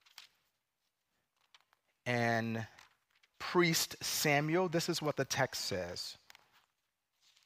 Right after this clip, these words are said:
That's what the text says. Samuel, First Samuel chapter two, verse twenty-six.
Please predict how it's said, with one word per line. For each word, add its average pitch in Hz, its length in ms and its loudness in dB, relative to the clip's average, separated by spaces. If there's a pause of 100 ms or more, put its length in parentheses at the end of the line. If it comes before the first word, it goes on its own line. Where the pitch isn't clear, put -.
(680)
That's - 140 -10
what 131 120 -2
the 135 60 -2
text - 320 -2
says. 92 360 -4 (180)
Samuel, 135 520 0 (480)
First 147 220 4
Samuel 131 340 2
chapter 123 320 0
two, 123 200 -4
verse 117 240 -4
twenty-six. - 760 -6